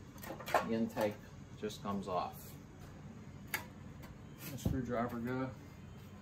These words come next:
We'll see if these screws come right out. I doubt it. Okay,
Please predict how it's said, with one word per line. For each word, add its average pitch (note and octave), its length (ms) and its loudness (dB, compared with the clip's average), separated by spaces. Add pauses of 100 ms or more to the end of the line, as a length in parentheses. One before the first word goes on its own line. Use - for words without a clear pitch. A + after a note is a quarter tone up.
(1900)
We'll C3 140 2
see D#3 260 8
if C#3 160 6
these B2+ 180 4
screws C3+ 460 8
come A#2 180 8
right A2+ 200 10
out. A#2 300 8 (120)
I G2 60 6
doubt G#2 360 6
it. A#2 140 8 (4000)
Okay, A2+ 320 8